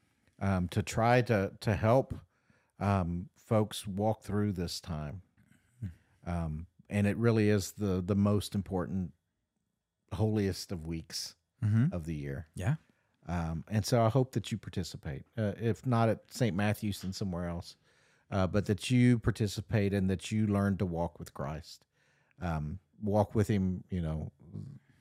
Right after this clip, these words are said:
Speaker 1: on Palm Sunday in the triumphal entry, walk with him, uh, out at, at, on Maundy Thursday at the, at the Last Supper, Good Friday at Gol-, Golgotha,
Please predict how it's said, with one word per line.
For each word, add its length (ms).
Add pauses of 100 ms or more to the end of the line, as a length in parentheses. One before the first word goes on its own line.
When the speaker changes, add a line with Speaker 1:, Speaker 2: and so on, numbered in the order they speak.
(340)
Speaker 1:
on 280
Palm 260
Sunday 420
in 100
the 80
triumphal 540
entry, 320
walk 300
with 140
him, 180 (460)
uh, 260
out 300
at, 220 (220)
at, 180 (300)
on 120
Maundy 340
Thursday 460
at 160
the, 340 (100)
at 120
the 80
Last 320
Supper, 400 (500)
Good 160
Friday 420
at 120
Gol-, 240 (180)
Golgotha, 680